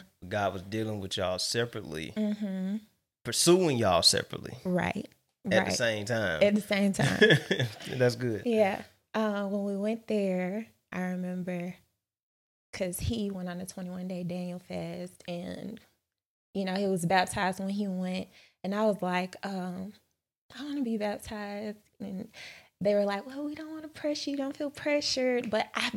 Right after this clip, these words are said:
Speaker 2: like, God had been pulling on my heart. I just wanted something different.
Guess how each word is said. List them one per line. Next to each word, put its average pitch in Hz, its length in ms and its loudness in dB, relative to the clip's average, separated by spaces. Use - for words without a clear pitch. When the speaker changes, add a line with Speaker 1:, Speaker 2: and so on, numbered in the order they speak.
Speaker 2:
like, - 160 0
God 233 180 4
had 254 180 4
been 214 160 0
pulling 254 340 6
on 214 120 0
my 190 160 -2
heart. 233 400 6
I 240 160 10
just 240 120 0
wanted 220 400 0
something 208 440 -2
different. 202 600 2